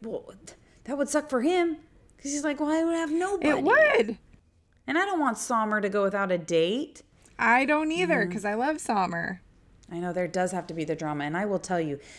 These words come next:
Speaker 1: there hasn't been much in the way of drama. 'Cause normally you would think, like, there
Speaker 2: Yeah.
Speaker 1: would be some cat fights over guys, but there really hasn't.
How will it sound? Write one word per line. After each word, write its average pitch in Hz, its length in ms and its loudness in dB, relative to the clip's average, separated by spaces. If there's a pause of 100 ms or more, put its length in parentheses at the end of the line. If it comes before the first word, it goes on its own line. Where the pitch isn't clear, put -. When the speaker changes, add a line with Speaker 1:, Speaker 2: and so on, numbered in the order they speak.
(120)
Speaker 1:
there 185 120 -2
hasn't 196 420 -4
been 175 440 -4
much - 800 -6 (100)
in 160 120 -4
the 156 80 -4
way 151 260 -2
of 151 160 -8
drama. 147 560 -6 (380)
'Cause - 120 -14
normally 247 380 0
you 170 60 0
would 170 120 2
think, 180 160 -6
like, 160 180 -4
there 156 100 0
Speaker 2:
Yeah. 147 80 0
Speaker 1:
would 143 80 -6
be 147 80 -6
some 143 180 -10
cat - 300 -10
fights 165 320 -6
over 175 200 -6
guys, 190 380 -4
but 190 160 -12
there 196 140 -2
really 220 320 0
hasn't. 185 880 -8